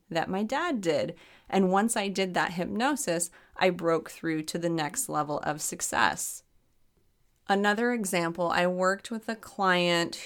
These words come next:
who described herself as having the pattern of chronic overspending. So she was conscious that she was in too much debt. She was conscious that she was overspending,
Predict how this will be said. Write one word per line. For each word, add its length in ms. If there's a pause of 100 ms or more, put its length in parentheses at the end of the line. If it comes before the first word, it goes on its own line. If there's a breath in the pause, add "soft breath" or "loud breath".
who 640 (180)
described 640
herself 560
as 160
having 480
the 80
pattern 640
of 300
chronic 720
overspending. 1160
So 360
she 200
was 220
conscious 720
that 180
she 220
was 400
in 180
too 240
much 300
debt. 340
She 160
was 200
conscious 680
that 180
she 160
was 160
overspending, 920